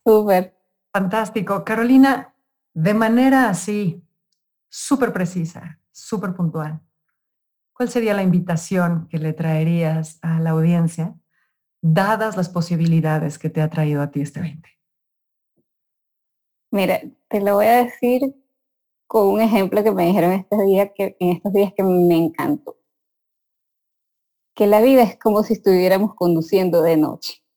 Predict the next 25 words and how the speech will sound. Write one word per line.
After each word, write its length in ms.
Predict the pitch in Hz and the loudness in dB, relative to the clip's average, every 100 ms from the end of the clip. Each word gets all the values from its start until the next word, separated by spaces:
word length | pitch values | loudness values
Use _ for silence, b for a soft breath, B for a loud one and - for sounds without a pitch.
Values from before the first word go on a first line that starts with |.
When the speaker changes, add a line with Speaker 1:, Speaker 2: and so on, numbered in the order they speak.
| _ _ _ _ _ _ _ _ _ | _ _ _ _ _ _ _ _ _
Speaker 1:
Y 160 | 226 | 0
nada 320 | 220 226 240 226 | 2 4 4 4
más 280 | 202 196 | 2 -2
tenemos 460 | - 185 190 202 262 | -2 -2 0 2 2
las 160 | 196 185 | 2 2
luces 260 | 185 226 | 0 -2
prendidas 520 | - 202 185 185 208 214 | -2 0 4 4 2 0
que 100 | - | 2
alumbran 800 | 202 208 254 226 190 185 233 311 - _ _ | 2 4 2 2 0 -2 -2 -4 -6 _ _
un 240 | 330 320 320 | 0 0 2
pedacito 580 | 220 208 202 254 - | 0 -2 -2 -4 -2
del 260 | 180 170 - | -2 -2 -2
camino. 360 | 170 170 - - _ _ _ _ _ _ _ _ _ | -2 -2 -4 -8 _ _ _ _ _ _ _ _ _
Speaker 2:
Claro. 340 | - - - _ _ _ - | -20 -18 -20 _ _ _ 0
Speaker 1:
Y 100 | 208 | 2
la 220 | 196 190 | 4 4
vida 380 | 196 220 285 330 | 4 4 2 0
es 140 | 226 | 0
el 120 | 233 226 | 0 -4
G 360 | - 240 214 | -4 -4 -2
P 200 | 202 185 | 0 0
S 220 | 196 254 | 0 -2
que 120 | - 185 | -4 -4
tenemos 500 | 175 175 202 226 214 | -2 -2 -2 0 -2
y 200 | - | -4